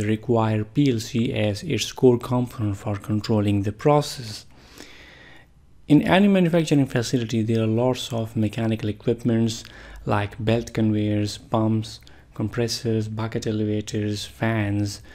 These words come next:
valves, actuators, dampers, e-, et cetera. And the opening and closing of, uh,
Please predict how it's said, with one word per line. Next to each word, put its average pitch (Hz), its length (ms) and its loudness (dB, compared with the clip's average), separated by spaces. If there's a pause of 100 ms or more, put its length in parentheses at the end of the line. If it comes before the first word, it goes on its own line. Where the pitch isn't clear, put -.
(600)
valves, 113 480 -2
actuators, 110 800 -2
dampers, 107 500 -2
e-, 131 240 -6
et 156 140 -6
cetera. 104 640 -4 (1000)
And 123 320 2
the 120 200 0
opening 190 480 4
and 139 180 4
closing 143 480 6
of, 143 460 -2
uh, 101 340 0